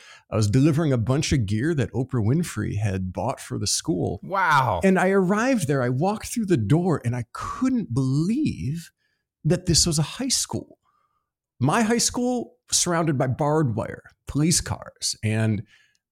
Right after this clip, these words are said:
Speaker 1: I mean, honestly, it was never entirely clear if the barbed wire and the police cars were there to, to keep people out or to keep all of us in. It was like a prison. But this place, there were dancers in tutus and there was a jazz jam session right there in the lobby. And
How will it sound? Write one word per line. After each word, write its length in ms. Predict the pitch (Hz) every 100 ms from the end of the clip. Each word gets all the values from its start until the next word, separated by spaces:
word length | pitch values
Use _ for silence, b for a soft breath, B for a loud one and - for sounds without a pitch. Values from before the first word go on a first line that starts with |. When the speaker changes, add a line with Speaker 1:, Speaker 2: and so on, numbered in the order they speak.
| -
Speaker 1:
I 40 | 127
mean, 120 | 135
honestly, 380 | 147 147 165 151
it 40 |
was 140 | 123
never 240 | 143 143 139
entirely 500 | 120 120 127 117 107
clear 380 | - 180 156 107
if 180 | -
the 80 | -
barbed 340 | 101 101 110 104
wire 220 | 110 107
and 100 | 101
the 60 |
police 300 | 92 127 113
cars 260 | - 104 101
were 140 | 95
there 200 | 95 104
to, 140 | 101 90
to 220 | - 98
keep 280 | - 127 -
people 360 | 120 107 - -
out 240 | 107 196 -
or 160 | 104
to 80 | 92
keep 280 | - 135 -
all 200 | 104 123
of 60 | 107
us 160 | -
in. 100 | 202
It 40 | 113
was 100 | 101
like 100 | 147
a 80 |
prison. 560 | - - 208 185 87 92 B B B B -
But 340 | 135 147 120
this 200 | 160 -
place, 480 | - - - 57 -
there 140 | 139 139
were 100 | 92
dancers 640 | 82 - 120 131 156 139
in 120 | 127 -
tutus 600 | 131 131 127 127 131 117
and 60 |
there 60 | 110
was 100 | 95
a 40 |
jazz 400 | 90 98 104 120
jam 320 | 98 107 123 117
session 380 | 110 113 113
right 200 | 107 117 -
there 100 | 113
in 80 | 107
the 80 |
lobby. 480 | 95 98 113 110 123
And 160 | 95